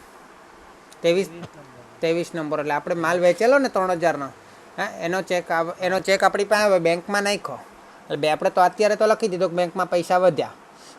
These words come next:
Speaker 1: એને પછી ખબર પડી કે બેંક ધરતીનો એ ચેક તો કેન્સલ થયો, એટલે ત્રણ હજાર એટલા પાછા બેંકમાંથી ઓછા થઈ જશે.
Speaker 2: હા.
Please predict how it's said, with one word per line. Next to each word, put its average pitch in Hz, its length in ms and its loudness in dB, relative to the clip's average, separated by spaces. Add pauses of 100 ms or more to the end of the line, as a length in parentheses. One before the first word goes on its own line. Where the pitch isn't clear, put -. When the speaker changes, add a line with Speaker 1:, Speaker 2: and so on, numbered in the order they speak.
Speaker 1:
એને 175 140 -4
પછી 180 260 -2
ખબર 202 320 2
પડી 180 220 0
કે 190 120 -4
બેંક 185 400 -4
ધરતીનો - 2000 -6
એ 190 180 2
ચેક 190 320 0
તો 214 80 4
કેન્સલ 208 460 0
થયો, 175 180 0
એટલે 170 180 -2
ત્રણ 180 240 -2
હજાર 185 220 0
એટલા 190 220 0
પાછા 185 260 0
બેંકમાંથી 190 480 -2
ઓછા 196 280 2
થઈ 202 160 -2
જશે. 214 320 -2
Speaker 2:
હા. - 1800 -16